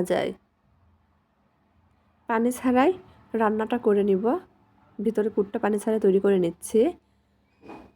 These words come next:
এদিকে রান্নাটা হতে থাক, অপরদিকে পিঠার জন্য আটার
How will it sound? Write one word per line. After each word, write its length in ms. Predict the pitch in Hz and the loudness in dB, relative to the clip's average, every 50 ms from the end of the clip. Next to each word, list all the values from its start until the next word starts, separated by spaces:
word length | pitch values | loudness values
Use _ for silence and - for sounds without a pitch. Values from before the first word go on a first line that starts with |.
| _ _ _ - | _ _ _ -2
এদিকে 280 | - 233 226 254 - 262 | 0 2 2 2 2 2
রান্নাটা 380 | 233 214 208 214 220 226 233 240 | 2 2 2 0 -2 -2 -4 -4
হতে 240 | 202 214 202 - 202 | -2 -2 -4 -4 -4
থাক, 260 | - 220 220 277 330 320 - - | -4 -4 -4 -2 -4 -6 -6 -8
অপরদিকে 580 | 202 208 202 233 220 202 214 226 220 - 254 294 381 - - _ _ _ _ _ _ _ _ _ - | -8 -6 -4 -4 -6 -4 -4 -4 -2 0 0 0 0 -2 -6 _ _ _ _ _ _ _ _ _ -6
পিঠার 260 | 233 233 - 262 247 | -4 -2 0 2 2
জন্য 220 | 240 220 208 214 220 262 359 359 - _ _ _ _ _ _ _ _ _ _ _ - | 2 2 2 2 0 0 -2 -4 -8 _ _ _ _ _ _ _ _ _ _ _ -6
আটার 260 | 214 208 208 240 | -6 -4 -4 -4